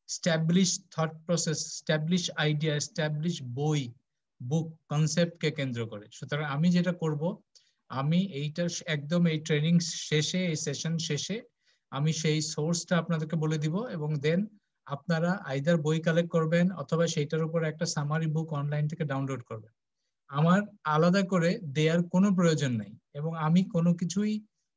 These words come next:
এখানে share করব না যেটা world class না। এটা হচ্ছে আমার দিক থেকে কথা। তাহলে প্রথম দুইটা প্রশ্ন, একটা হচ্ছে ব্যক্তিগত জীবনে কোন চেঞ্জটা করার জন্য আপনি চেষ্টা করছেন সেটা। Second হচ্ছে আজকের দিনের লার্নিংটা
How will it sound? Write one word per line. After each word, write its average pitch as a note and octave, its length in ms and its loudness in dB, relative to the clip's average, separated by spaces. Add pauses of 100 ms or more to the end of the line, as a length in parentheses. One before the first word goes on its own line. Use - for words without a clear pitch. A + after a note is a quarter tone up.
এখানে E3+ 360 4
share E3+ 360 2
করব F3 300 2
না F#3 160 4
যেটা D3+ 240 0
world C#3 340 0
class C#3+ 320 -2
না। G#2+ 240 -8 (100)
এটা C3+ 240 -8
হচ্ছে E3 100 0
আমার C#3+ 220 -2
দিক C#3+ 180 -10
থেকে D#3 220 -2
কথা। F3 320 -4 (680)
তাহলে D#3+ 320 2
প্রথম F3 320 -2
দুইটা D#3+ 320 2
প্রশ্ন, F#3+ 440 -2
একটা F3 280 -2
হচ্ছে F3 160 2
ব্যক্তিগত E3+ 500 0
জীবনে E3+ 320 2
কোন E3+ 260 6
চেঞ্জটা E3 420 0
করার E3 380 0
জন্য D#3+ 220 0
আপনি D#3 220 -2
চেষ্টা D3+ 320 -4
করছেন F3 420 0
সেটা। F3+ 380 -4 (800)
Second F#3 400 4
হচ্ছে D#3 400 2
আজকের F3 520 0
দিনের E3+ 340 6
লার্নিংটা C3 760 -2